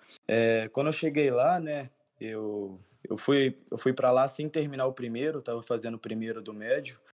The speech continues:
Fui pra lá, tipo, no meio do ano, cheguei lá onze de agosto de, de dezoito, de dois mil e dezoito.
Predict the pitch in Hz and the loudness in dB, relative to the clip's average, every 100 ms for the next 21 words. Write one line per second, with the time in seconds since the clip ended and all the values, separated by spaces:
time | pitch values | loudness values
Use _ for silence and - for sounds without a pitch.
0 | - 131 131 135 127 139 - - 135 123 | -2 0 2 2 4 2 -2 -10 -8 -4
1 | 151 147 135 127 151 143 127 117 123 120 | -4 -2 -4 -4 -6 -6 -8 -4 -2 0
2 | 131 127 107 - _ _ 113 117 127 117 | 2 2 -2 -10 _ _ -4 -2 -4 -4
3 | 117 107 117 135 131 120 120 120 120 113 | -4 -2 0 0 -2 -10 -4 -2 0 -2
4 | 110 107 98 110 117 107 110 101 - 98 | -2 -6 -6 -4 -2 2 4 2 0 -2
5 | 104 107 117 123 113 104 98 - | 0 2 2 2 2 2 0 -8